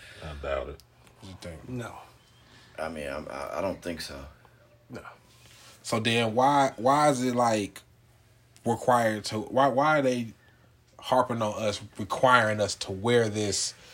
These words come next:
Speaker 2: at every single place we go? Like, this is the cure for this situation,
Speaker 4: I
Speaker 2: which
Speaker 4: think
Speaker 2: is, it's
Speaker 4: they,
Speaker 2: not.
Speaker 4: I think the mask, they say, is the most important because they, 'cause technically it's supposed to be a respiratory disease.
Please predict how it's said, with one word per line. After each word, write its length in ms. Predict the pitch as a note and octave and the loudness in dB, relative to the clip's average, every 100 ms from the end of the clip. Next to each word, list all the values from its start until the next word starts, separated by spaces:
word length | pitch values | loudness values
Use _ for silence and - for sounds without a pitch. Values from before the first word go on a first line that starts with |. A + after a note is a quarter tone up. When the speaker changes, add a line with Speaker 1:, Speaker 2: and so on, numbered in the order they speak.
| - - | -8 2
Speaker 2:
at 180 | G#2 A2+ | 2 8
every 440 | C3+ C3 C3 B2+ | 8 8 4 4
single 480 | A#2 B2+ A#2 A2 G#2+ | 2 2 2 0 -2
place 460 | G2+ A#2 G#2+ - G#2+ | 2 2 2 -2 -6
we 200 | G#2+ G2 | -6 -6
go? 420 | F#2+ A2 F#2+ F2 | 0 2 2 -2
Like, 680 | F2 F#2+ G2 F#2+ F2+ - - - - - - | -6 -4 -4 -4 -8 -14 -20 -20 -20 -20 -4
this 240 | G2 B2+ A#2+ | 2 2 2
is 160 | G2+ | -2
the 140 | G#2 G2 | -4 -6
cure 520 | - - D3+ A#2+ G#2+ | -4 2 4 4 2
for 240 | - G#2+ | 0 -2
this 260 | G2+ G#2 - | 0 0 0
situation, 720 | A2 - G2 F#2+ F2+ - F2 F#2+ | 0 -2 -2 -2 -2 -6 0 4
Speaker 4:
I 60 | |
Speaker 2:
which 100 | A#2 | 6
Speaker 4:
think 120 | C#3+ C3 | 6 2
Speaker 2:
is, 60 | |
it's 120 | G#2+ - | 2 0
Speaker 4:
they, 120 | A#2 | 2
Speaker 2:
not. 160 | G#2 | 2
Speaker 4:
I 60 | G#2 | 2
think 380 | - B2+ A#2 G2 | 0 -2 -2 -4
the 80 | G2 | -4
mask, 560 | G2+ A2+ A2 G#2+ - | 2 4 4 2 -2
they 120 | F#2+ G2 | -6 -6
say, 260 | - G2 | -4 -4
is 140 | G2 - | -4 -6
the 140 | - | -6
most 280 | F2+ F2 - | -4 -4 -8
important 340 | F2+ - G2 E2 | -14 -10 -10 -10
because 260 | D#2+ E2+ | -8 -8
they, 100 | F2 | -6
'cause 340 | F2+ - F#2 F2+ | -10 -10 -8 -8
technically 460 | - A2+ G2 G2 F#2+ | -2 -2 -2 -6 -4
it's 120 | F#2+ | -4
supposed 260 | - F#2 | -4 -4
to 60 | - | -6
be 80 | E2 | -4
a 120 | D2+ | -4
respiratory 960 | - G#2 G#2+ - F2+ - G2 F2 D#2 D2+ - - - | -2 -2 -2 -4 -10 -8 -4 -4 -6 -8 -14 -18 -14
disease. 580 | D#2+ D#2 F2 D2 A#1+ | -12 -10 -10 -10 -12